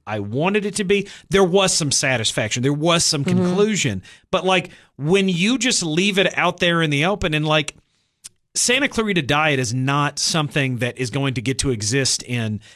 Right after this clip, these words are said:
Speaker 1: novel form
Speaker 2: Mm-hmm.
Speaker 1: or con-, like, uh, Kevin Smith has written
Speaker 2: That would totally be a great comic book.
Speaker 1: Well, I, I'm saying, like, okay, his, uh, Clerks three,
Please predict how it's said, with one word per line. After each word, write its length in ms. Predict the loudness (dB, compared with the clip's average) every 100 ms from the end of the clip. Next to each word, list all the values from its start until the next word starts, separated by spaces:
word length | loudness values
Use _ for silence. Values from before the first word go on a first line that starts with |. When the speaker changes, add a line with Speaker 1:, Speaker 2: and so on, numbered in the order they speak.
| _ -4
Speaker 1:
novel 440 | 0 2 0 -2
form 360 | -6 -6 -4 0 2
Speaker 2:
Mm-hmm. 80 | 2
Speaker 1:
or 160 | 0
con-, 260 | 0 -2 0
like, 220 | 0 0
uh, 200 | 0 0 -4 -18 -20 -20 _ _
Kevin 260 | -2 0 0
Smith 520 | 0 0 -2 -2 -12 -6
has 260 | -4 -2
written 260 | -2 0 0
Speaker 2:
That 20 |
would 140 | -2
totally 300 | 0 0 0
be 140 | 0 -2
a 40 |
great 240 | -2 -4 -4
comic 360 | -4 -4 -6
book. 280 | -16 -20 _ _ -18 -14 -8
Speaker 1:
Well, 100 | -4
I, 200 | 0 0
I'm 80 | 0
saying, 240 | 2 2
like, 280 | 2 2 2
okay, 220 | -2 -2 0
his, 280 | 2 4 4
uh, 160 | 2
Clerks 380 | 2 2 2 2
three, 460 | -2 -2 -4 -10